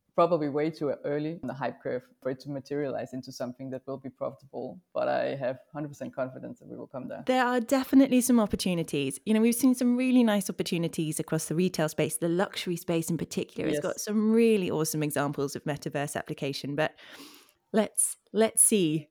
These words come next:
Speaker 2: Let's see. We'll have to,
Speaker 1: <laughs>
Speaker 2: we'll have to talk again in three years when we're at a different point on that curve and see what's going on. But there are obviously lots of different trends in,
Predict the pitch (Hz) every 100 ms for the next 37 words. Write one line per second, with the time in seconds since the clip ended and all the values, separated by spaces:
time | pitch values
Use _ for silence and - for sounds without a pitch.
0 | _ 220 190 - - - 226 208 - 359
1 | 226 254 247 233 247 294 302 226 185 208
2 | 214 - 269 233 220 165 180 180 170 202
3 | 214 202 185 - 180 - 170 160 - 175
4 | 160 165 160 180 156 - - 156 151 151
5 | 147 - - - - - - 233 247 240
6 | 254 262 - 226 220 208 - 220 196 185
7 | 156 - 139 151 196 220 - 180 156 156
8 | -